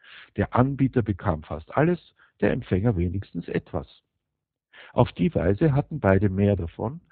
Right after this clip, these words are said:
als wenn der Empfänger den unfairen Handel hätte platzen lassen. Mit einem Wort, der Schimpanse handelt als lupenreiner Homo economicus.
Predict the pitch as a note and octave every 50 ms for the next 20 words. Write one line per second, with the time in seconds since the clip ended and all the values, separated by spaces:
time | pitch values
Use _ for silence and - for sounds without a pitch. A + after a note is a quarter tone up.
0 | - - - - C#3 C3 B2 C#3 B2+ A#2+ G#2+ F#2+ G#2 G2+ - - G2+ G#2 A2 G#2
1 | G#2 F#2+ - - B2 B2 A#2+ - - G#2 F#2+ F#2 F#2 F2 F#2+ G#2 A2+ A#2+ A#2 A2+
2 | A2 G2 - A2 - - D3 D3+ - _ - F2+ D#2+ D#2 D#2 - - - _ _
3 | _ _ _ A#2+ B2+ - - - E2+ D#2 D#2 D#2+ G2 B2 D3+ D#3+ - _ _ _
4 | _ _ _ - - - _ - C#3 C#3+ - - A#2+ A2 F2+ - G2 G#2 A#2 A#2
5 | - - G#2+ F2+ - A2 B2 B2+ B2+ C3 B2+ - - _ - F#2+ E2+ D#2 F2+ G#2
6 | B2+ C#3 C3 - - A2+ G#2+ F#2 G2 G2+ G#2 G#2 G2+ - - _ _ - G2+ G#2+
7 | G#2 G2+ E2+ E2 G2 F2 - F#2 F2 E2 D2+ C#2+ C#2+ - - D#2+ - - -